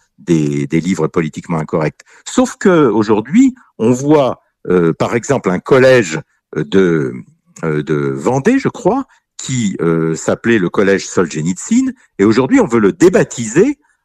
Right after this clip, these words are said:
à cause de Poutine, ce qui est un, ce qui est un non-sens historique, ce qui n'a vraiment, euh, qui est une aberration, euh, absolument complète. C'est comme si on interdisait, euh, Thomas Mann ou, ou, euh, des gens comme ça,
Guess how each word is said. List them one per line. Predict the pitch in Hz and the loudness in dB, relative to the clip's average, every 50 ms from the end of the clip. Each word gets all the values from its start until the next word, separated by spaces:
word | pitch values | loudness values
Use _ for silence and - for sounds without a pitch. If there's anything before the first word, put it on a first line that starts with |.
| _ | _
à | - 131 - | -8 -8 -4
cause | - 208 262 285 240 | 0 2 2 2 2
de | - 226 | 2 0
Poutine, | 185 - - 202 - - 202 202 185 131 98 - - _ _ _ _ | 0 0 -2 -4 0 2 4 4 4 4 0 -2 -6 _ _ _ _
ce | - - | -18 -4
qui | - 143 135 | 0 0 2
est | - - | 2 2
un, | 123 107 92 85 - - _ _ _ _ _ _ _ _ _ - | 0 0 -2 -2 -6 -8 _ _ _ _ _ _ _ _ _ -16
ce | - - | -14 -4
qui | - 117 | -4 -2
est | 107 - | 0 0
un | 107 101 104 | 0 0 2
non-sens | 113 131 143 135 - - - - 196 220 196 - - - - | 2 2 2 0 -2 -4 -4 -2 -2 -2 -2 -4 -8 -12 -12
historique, | - - 226 - - - - 104 90 139 190 233 - - - - | -8 -8 -8 -8 -4 -2 0 0 2 2 0 0 -2 -6 -12 -16
ce | - | -16
qui | - - | -8 -4
n'a | 101 98 92 82 80 78 - - - - | -2 -2 -2 -2 -4 -6 -8 -14 -16 -16
vraiment, | - - 101 104 110 147 170 143 110 90 | -8 -4 -2 -2 0 0 -2 -2 -2 -2
euh, | 82 82 78 73 76 - _ _ _ _ _ _ _ _ _ _ _ _ | -2 -2 -2 -4 -4 -8 _ _ _ _ _ _ _ _ _ _ _ _
qui | - 120 | -4 -4
est | - | 0
une | 113 120 | 2 2
aberration, | 123 120 - 123 117 104 104 92 - - - 135 131 120 98 85 | 2 4 4 4 4 4 2 -2 -4 -4 -2 -2 0 0 2 2
euh, | 82 80 78 78 73 | 2 2 2 0 -2
absolument | 73 - - - 82 78 78 80 73 - | -4 -6 -8 -6 -6 -4 -4 -4 -6 -6
complète. | - - 87 80 - 156 214 269 - - - - - _ _ | -6 -8 -8 -2 2 2 2 2 2 -2 -8 -12 -12 _ _
C'est | - - - | -8 -6 -4
comme | - 98 92 90 | -2 -2 -4 -4
si | - - - | -4 -2 0
on | 139 110 98 | 2 2 2
interdisait, | 95 87 - 87 80 73 71 80 85 85 98 123 131 117 | 0 0 0 -2 -2 -2 -4 -8 -6 -2 2 2 4 4
euh, | 82 73 78 71 71 69 | 2 0 -2 -2 -2 -4
Thomas | 71 - 92 76 76 71 - - - | -2 -2 -4 -2 -2 -6 -8 -6 -4
Mann | 113 120 160 185 185 170 | -2 -2 0 0 -2 -2
ou, | 120 98 85 82 80 69 - - - _ _ _ | -2 -4 -4 -4 -6 -8 -10 -14 -20 _ _ _
ou, | 78 78 78 78 73 71 | -8 -6 -6 -4 -4 -4
euh, | 67 65 64 64 65 | -4 -4 -6 -8 -6
des | 67 76 | -6 -4
gens | 71 76 69 | -4 -4 -4
comme | - - 69 67 | -4 -4 -4 -4
ça, | - - - 143 165 185 | -4 -4 -2 -2 -2 -2